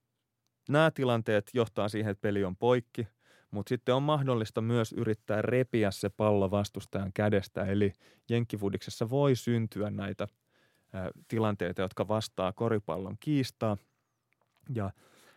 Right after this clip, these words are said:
jos tää pallohallinta, niinku, etenevä pelaaja, niin joku onnistuu repäsemään pallo häneltä irti kädestä, niin ennen kuin hänen polvensa osuu maahan, niin tästä seuraa fumble ja pallo on vapaa pelattavaksi. Ja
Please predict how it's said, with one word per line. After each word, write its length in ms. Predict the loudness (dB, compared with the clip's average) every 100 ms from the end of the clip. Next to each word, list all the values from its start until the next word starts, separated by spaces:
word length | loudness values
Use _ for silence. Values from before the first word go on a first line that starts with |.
| _ -4
jos 180 | -2 2
tää 160 | 2
pallohallinta, 680 | 6 4 4 4 2 0 -2
niinku, 280 | -4 -4 -8 _ _ _ _ _ _ _ _ _ 2
etenevä 400 | 4 4 4 2
pelaaja, 400 | 2 2 2 0
niin 120 | 0
joku 220 | 0 2
onnistuu 380 | 0 -2 -4 -2
repäsemään 580 | 0 0 0 -2 -4 -2
pallo 320 | -2 0 -2
häneltä 340 | -4 -8 -4
irti 320 | -4 -4 -4 -4
kädestä, 480 | -2 -2 -4 -6
niin 160 | -8 -8 _ _ _ _ _ _
ennen 240 | -2 -2 -2
kuin 120 | -2
hänen 200 | -4 -2
polvensa 500 | 0 2 0 -4 -6
osuu 220 | -6 -6
maahan, 320 | -4 -4 -4
niin 80 | -4
tästä 240 | -8 -10
seuraa 340 | -6 -4 -4 -6
fumble 520 | -4 -4 -2 -2 -4 -8 _ _
ja 140 | -10 -10 _
pallo 360 | -4 -4 -4 -6
on 160 | -8 -14 _ _ -4
vapaa 340 | -2 -2 -6
pelattavaksi. 920 | 0 2 2 0 -2 -2 -4 -6 -8 -10 _ _ _ _ _ -8
Ja 160 | -8